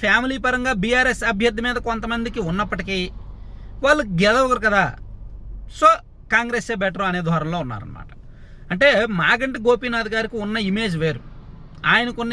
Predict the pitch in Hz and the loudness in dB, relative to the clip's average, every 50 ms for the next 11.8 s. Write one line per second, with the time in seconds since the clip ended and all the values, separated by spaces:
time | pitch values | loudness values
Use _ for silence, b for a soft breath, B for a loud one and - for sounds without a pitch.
0 | 226 208 190 - 226 220 190 - 208 196 170 151 135 - - - - - - - | -4 -6 -6 -4 -2 -2 -2 -2 -2 -2 -2 -2 -4 -6 -10 -14 -14 -14 -14 -12
1 | - - - 220 240 254 254 202 - 185 165 160 196 220 220 202 180 175 185 220 | -8 0 2 2 2 2 0 -4 -4 -2 0 0 0 0 0 0 0 0 0 0
2 | 175 220 - 247 247 240 240 226 - - - - - - 240 202 214 233 - B | -2 -4 -2 2 2 4 4 2 2 -2 -4 -4 -2 -4 -2 -2 -4 -4 -8 B
3 | B B B B 160 160 175 180 185 214 - - 233 202 - 220 202 151 - - | B B B B -4 -2 0 0 -2 -2 -2 -2 -2 -2 -2 -2 -6 -6 -6 -4
4 | 202 190 180 170 156 156 165 147 120 - - - - B B B B B B B | -2 0 2 2 2 2 2 0 -2 -8 -14 -16 -16 B B B B B B B
5 | B - - 180 202 190 226 226 226 233 208 - - - 185 - 220 214 214 220 | B -6 -2 0 0 2 4 2 2 2 0 -2 -2 -2 -2 -2 -2 -2 -2 0
6 | 208 202 208 202 196 175 - 196 190 175 185 202 214 226 185 170 208 214 B B | 0 0 0 -2 -2 -2 -2 -4 -2 -2 -2 -2 0 0 2 2 0 -2 B B
7 | B B B B B 165 185 - - - 247 254 247 254 - - 214 214 220 220 | B B B B B 4 4 4 2 0 0 2 2 2 2 4 6 6 6 6
8 | 214 214 202 190 208 202 196 185 180 196 185 185 190 175 175 254 277 - - - | 4 2 2 0 0 0 0 0 0 -2 -2 0 -2 -2 -4 -6 -6 -8 -8 -10
9 | - - 170 175 180 - 226 233 240 233 - - - 196 202 - - 220 - 202 | -6 -2 0 0 0 -2 -2 -2 -2 -4 -4 -4 -4 -2 -2 -2 -4 -6 -4 -2
10 | 190 196 202 202 208 220 190 170 180 190 190 190 196 190 180 180 190 202 214 220 | 0 2 2 2 4 4 4 4 4 2 0 0 0 0 0 0 0 0 0 -2
11 | 196 190 185 170 160 160 165 165 165 175 185 165 127 117 - | -2 0 0 2 2 2 2 2 2 0 0 -2 -4 -4 -6